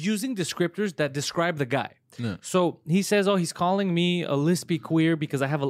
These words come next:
Speaker 1: 'cause the guy has a lisp." Okay.
Speaker 2: Yeah.
Speaker 1: But when people make fun of politicians, when they make fun of, uh, Bill Clinton, George Bush, Saturday Night Live, let's say, for example, and they personify them,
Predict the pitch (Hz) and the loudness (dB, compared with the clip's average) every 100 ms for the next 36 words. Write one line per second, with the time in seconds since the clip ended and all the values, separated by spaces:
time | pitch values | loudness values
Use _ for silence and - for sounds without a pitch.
0 | - 127 135 139 127 127 117 - _ - | -4 -4 -2 0 0 0 -2 -6 _ -20
1 | 107 143 190 _ - 131 110 _ _ _ | -6 -4 -4 _ -14 -10 -10 _ _ _
2 | - 147 196 - 160 170 180 - - 302 | -6 0 0 -2 -2 0 0 -2 0 2
3 | 190 202 - - 185 170 - 160 147 165 | 4 2 0 -4 -2 -2 0 0 0 -2
4 | 147 107 - 127 143 147 175 - 175 170 | -2 -8 -10 -4 -2 0 -2 -4 -2 -2
5 | 131 - 123 117 113 - 110 165 - 147 | -4 -4 -2 0 -2 -6 0 0 2 -2
6 | 123 - _ _ - - 135 151 160 120 | -2 -10 _ _ -20 -20 -6 0 0 0
7 | 135 113 - - 147 151 131 131 120 107 | -2 -2 -6 -4 -2 0 0 -2 -2 -6
8 | 110 110 104 - 131 131 123 - 135 - | -8 -8 -8 -8 -4 -4 -6 -8 -10 -2
9 | 151 165 101 95 139 | -2 0 -4 -4 -6